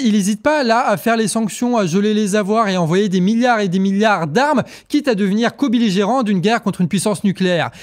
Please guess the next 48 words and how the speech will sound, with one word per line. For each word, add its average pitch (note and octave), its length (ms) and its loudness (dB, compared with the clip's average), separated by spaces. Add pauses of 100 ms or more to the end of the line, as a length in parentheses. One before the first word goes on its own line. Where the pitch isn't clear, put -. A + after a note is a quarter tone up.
(140)
Mais B3 300 2 (140)
quand D4+ 140 2
la C4+ 140 2
guerre, A3+ 360 0
elle G3 120 0
est G#3+ 40 0
en G3+ 80 0
Palestine G3+ 480 0
et F3+ 100 -2
qu'il C#3 140 -6
faut D3+ 140 -2
défendre B3 400 -2
les G3+ 80 0
Palestiniens, F3 560 0 (240)
là A#3+ 80 0
il C#4 80 0
dit F#3 160 0
juste G3+ 320 -6
deux F#3+ 180 -2
choses. C4+ 400 -2 (440)
La G3 100 0
première A#3+ 280 -2
chose, A#3 340 -4
c'est - 140 -2
qu'il G#3+ 160 -2
est F3+ 80 2
ému, C4+ 280 0 (180)
il C#3+ 100 -6
a E3+ 60 -2
des D#3 240 -2
émotions G3 400 -4
le A3 80 -4
petit, - 300 -8
alors - 100 -8
c'est F#3 140 -12
terrible, A3+ 360 -4
hein. A3+ 120 -2 (240)
Et C4+ 100 0
deuxièmement, G#3+ 480 -2 (160)
qu'il A3+ 160 -2
appelle C4+ 400 0
à G#3 100 -4
respecter A#3+ 560 -4
le A3+ 120 -2
droit F3 200 -4
international. E3+ 720 -4 (540)
Qu'il D3 220 0
l'appelle G3+ 480 0